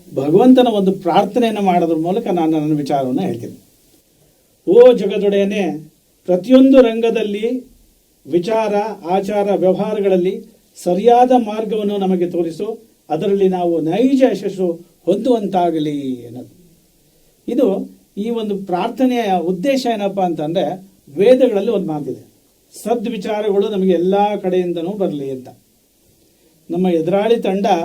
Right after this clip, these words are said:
ಅದನ್ನ ಮರೆತು ಬಿಟ್ಟು ಮಾತಾಡ್ತಾ ಇದೆ. ಅವರು ನಮ್ಮ ಭಾರತೀಯ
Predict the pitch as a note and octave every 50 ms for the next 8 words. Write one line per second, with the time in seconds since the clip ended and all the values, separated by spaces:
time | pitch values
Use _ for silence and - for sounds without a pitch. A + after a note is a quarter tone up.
0 | F#3 F#3 - E3+ E3+ F3+ F#3 F#3 E3+ D3+ D3+ D#3 F3 F3 - A#3 A#3+ G#3 F#3 B3+
1 | B3+ A3 F#3+ F#3 F3 F3 D#3+ D3+ D3 C3 A#2 - - - _ _ _ _ _ _
2 | _ _ _ _ _ _ - - E3+ G3+ A#3+ B3 A#3+ A3 G#3 G3 F#3+ G3 F#3 -
3 | - E3 - E3 F#3+ G#3 G3 - A#3 A#3+